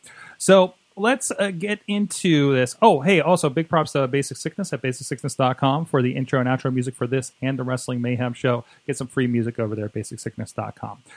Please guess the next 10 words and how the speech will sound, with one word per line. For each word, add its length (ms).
So 140
we 100
got 180
somebody 280
in 200
studio, 640
Eamon, 300
somebody 360
local 420
here. 240